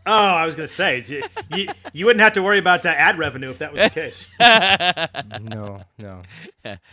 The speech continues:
Speaker 2: Nah, joking. Uh, he's got a little bit more money than me, huh, I think. Let me
Speaker 1: He's got a
Speaker 2: check.
Speaker 1: little more
Speaker 2: Yeah.
Speaker 1: money than everybody.
Speaker 2: Yeah, yeah,
Speaker 3: Combined.
Speaker 1: Yeah.
Speaker 2: yeah. Uh, yes, he does. Um,
Speaker 3: Yes.
Speaker 2: yeah,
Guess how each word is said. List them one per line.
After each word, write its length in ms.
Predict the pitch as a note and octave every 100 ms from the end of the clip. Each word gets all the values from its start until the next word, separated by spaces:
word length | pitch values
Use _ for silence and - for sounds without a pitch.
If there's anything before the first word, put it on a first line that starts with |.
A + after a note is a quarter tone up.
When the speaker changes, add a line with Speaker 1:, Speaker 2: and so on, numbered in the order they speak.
| - _
Speaker 2:
Nah, 260 | B2 C3 C#3
joking. 440 | C#3 C3 A#2 A2+
Uh, 80 | B2+
he's 140 | C#3+ D3
got 260 | F3 E3 _ _
a 240 | _ _
little 160 | - D#4+
bit 120 | F#3
more 140 | C#3+ B2+
money 220 | A#2 A2
than 120 | G2+
me, 120 | F#2+ F2+
huh, 240 | G#2 F#2 G#2
I 60 |
think. 400 | F#2 - E2 _ _ _ _
Let 100 | G#2
me 40 | E3
Speaker 1:
He's 60 |
got 60 | G#3+
a 20 |
Speaker 2:
check. 60 | D3+
Speaker 1:
little 80 |
more 100 | C#3+
Speaker 2:
Yeah. 60 | F#2+
Speaker 1:
money 160 | C3+ C3
than 140 | A#2
everybody. 460 | C3 A#2 G2+ G2 G2+ _ _ _ _
Speaker 2:
Yeah, 360 | E2 D2 C#2+ C#2 _
yeah, 60 | -
Speaker 3:
Combined. 520 | - A#2 A#2 G#2+ F#2+ - _ _ _
Speaker 1:
Yeah. 180 | B2 B2 - - -
Speaker 2:
yeah. 60 | A#2+
Uh, 420 | F2+ F2 E2+ E2+
yes, 160 | F#2+ -
he 60 | F2+
does. 380 | D2 - _ -
Um, 460 | A2 G#2+ G#2+ G#2 G2+
Speaker 3:
Yes. 100 | F2+ _ _
Speaker 2:
yeah, 220 | F#3 A#3+